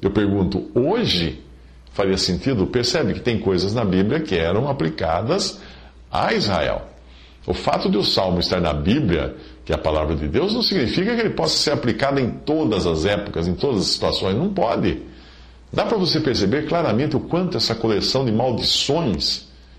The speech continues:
que tem esse salmo está longe da dispensação atual da graça de Deus e do modo como o Senhor nos ensinou a tratar os nossos inimigos.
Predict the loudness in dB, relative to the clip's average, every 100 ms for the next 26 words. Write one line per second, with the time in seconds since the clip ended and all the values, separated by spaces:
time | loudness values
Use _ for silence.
0 | -10 -8 -2 0 0 0 0 2 2 0
1 | -2 -10 -18 -14 -6 -2 0 2 2 2
2 | 2 0 0 0 0 0 0 0 0 0
3 | 0 0 0 2 2 2 2 0 0 0
4 | 0 2 2 2 -2 -6 -14 -8 -2 0
5 | 2 2 2 2 2 2 2 2 2 2
6 | 2 0 0 0 0 0 0 0 -2 -2
7 | -2 0 0 -2 -2 -2 0 0 0 -2
8 | -8 -10